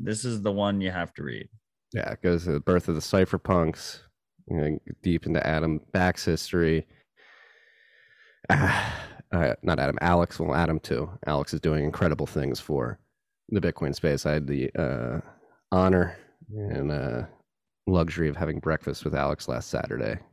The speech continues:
Speaker 2: Uh, it was just a great conversation. He's a, he's a very, what he's doing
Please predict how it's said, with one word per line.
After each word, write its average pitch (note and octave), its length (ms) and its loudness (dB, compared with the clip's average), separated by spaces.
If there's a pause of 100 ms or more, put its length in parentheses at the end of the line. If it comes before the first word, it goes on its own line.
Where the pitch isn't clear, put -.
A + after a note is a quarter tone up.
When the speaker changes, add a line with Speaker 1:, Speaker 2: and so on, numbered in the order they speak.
Speaker 2:
Uh, - 280 -6
it C2 60 -4
was D#2 100 -6
just - 160 -10
a - 20 -4
great A#1+ 220 -8
conversation. - 960 -8
He's F2 240 0
a, F2 100 -2
he's F#2 200 2
a - 20 2
very, F2+ 420 4 (280)
what G#2+ 160 8
he's D#3 180 10
doing B2 420 10